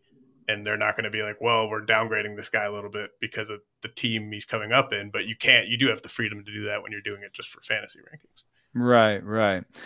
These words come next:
Speaker 2: But then you have the, the, just like we just talked about, you have the opposite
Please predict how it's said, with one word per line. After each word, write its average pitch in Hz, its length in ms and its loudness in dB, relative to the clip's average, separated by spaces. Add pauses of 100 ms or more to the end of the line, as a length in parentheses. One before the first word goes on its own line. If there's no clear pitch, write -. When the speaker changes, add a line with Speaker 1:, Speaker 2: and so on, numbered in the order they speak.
(120)
Speaker 2:
But 143 100 10
then 175 200 12
you 156 80 8
have 151 220 10
the, 127 260 6
the, 127 140 2
just 123 220 2
like 113 120 4
we 113 80 2
just 110 240 -4
talked 120 220 6
about, 107 180 4
you 107 80 0
have 110 160 2
the 104 120 2
opposite 104 540 2